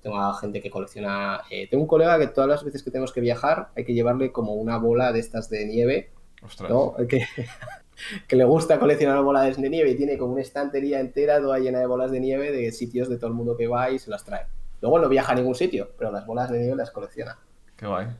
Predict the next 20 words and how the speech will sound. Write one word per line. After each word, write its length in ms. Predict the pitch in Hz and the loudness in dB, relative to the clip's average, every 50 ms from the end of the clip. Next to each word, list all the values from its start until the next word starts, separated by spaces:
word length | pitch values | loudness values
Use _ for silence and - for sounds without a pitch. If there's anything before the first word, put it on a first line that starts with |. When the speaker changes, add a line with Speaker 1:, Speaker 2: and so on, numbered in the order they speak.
| - - | -12 -8
Speaker 2:
No, 100 | 117 127 | -6 -4
no, 140 | 143 147 - | -4 -4 -6
sí, 120 | - 113 | -6 -8
al 80 | 95 98 | -8 -8
final 300 | - 101 95 98 101 110 | -8 -8 -8 -6 -6 -6
es 140 | 120 117 | -6 -6
esto 260 | 117 120 117 - 127 120 | -8 -8 -10 -10 -12 -8
que, 540 | 113 95 92 92 87 82 78 - - - - | -6 -6 -4 -4 -4 -6 -6 -10 -12 -14 -12
y 80 | 98 101 | -10 -10
sobre 220 | 98 110 95 87 | -8 -6 -8 -6
todo 340 | 95 98 101 - 101 - - - - - - | -6 -6 -8 -8 -10 -12 -18 -20 -20 -16 -10
también 240 | - 90 101 107 107 | -8 -6 -6 -4 -4
a 80 | 113 | -4
nivel 480 | 113 107 92 90 95 101 104 104 104 101 | -6 -6 -6 -6 -6 -6 -4 -6 -6 -6
lo 100 | 101 98 | -6 -4
que 60 | 104 | -4
ha 40 | 98 | -6
ayudado 320 | 98 95 101 104 107 107 | -4 -2 -4 -4 -4 -6
de, 220 | 98 90 87 87 87 | -8 -8 -8 -8 -8
de, 380 | 80 82 82 80 78 78 80 | -10 -10 -10 -10 -10 -10 -10